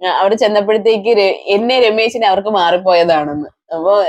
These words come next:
രമ്യ ചേച്ചിനെ കണ്ടപ്പോ വിചാരിച്ച ഞാനാണെന്ന്. അപ്പൊ ഞങ്ങള് രണ്ടുപേരും ഏകദേശം ഒരേപോലെയാണ് ഇരിക്കണത്, ഞാൻ രമ്യ ചേച്ചി. ദിവ്യ ചേച്ചി അങ്ങനെയല്ല. ദിവ്യ ചേച്ചി, ദിവ്യ ചേച്ചിയും ചേട്ടനും അമ്മയെ പോലെയാണ്. രമ്യ ചേച്ചി അവരച്ഛന്റെ ആൾക്കാരെ പോലെയാണ്,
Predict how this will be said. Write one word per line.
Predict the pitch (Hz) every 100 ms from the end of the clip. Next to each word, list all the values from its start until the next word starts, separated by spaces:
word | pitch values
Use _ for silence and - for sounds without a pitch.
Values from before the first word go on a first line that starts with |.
| 113 185
രമ്യ | 208
ചേച്ചിനെ | 233 254 254
കണ്ടപ്പോ | 233 214 220
വിചാരിച്ച | 208 190 247
ഞാനാണെന്ന്. | 220 165 175 160 156 175
അപ്പൊ | 233
ഞങ്ങള് | 220 240 302 294
രണ്ടുപേരും | 254 254 254
ഏകദേശം | 226 214 220 226 254 254
ഒരേപോലെയാണ് | 202 196 233 240 208 190 196
ഇരിക്കണത്, | 175 165 165 165
ഞാൻ | 170 170 190
രമ്യ | 170 165
ചേച്ചി. | 160 180
ദിവ്യ | 196 269
ചേച്ചി | 302 285
അങ്ങനെയല്ല. | 208 180 147 135 - _ - - - -
ദിവ്യ | 208 240
ചേച്ചി, | 247 214 180
ദിവ്യ | 220 294
ചേച്ചിയും | 285 330 269 294 285 262
ചേട്ടനും | 220 208 208 233 220 -
അമ്മയെ | 190 196 185
പോലെയാണ്. | 170 160 151 156
രമ്യ | 180 202 233
ചേച്ചി | 240 240 262 - _ _ -
അവരച്ഛന്റെ | 175 202 196 180 - 233 208
ആൾക്കാരെ | 165 160 160 160
പോലെയാണ്, | 156 143 135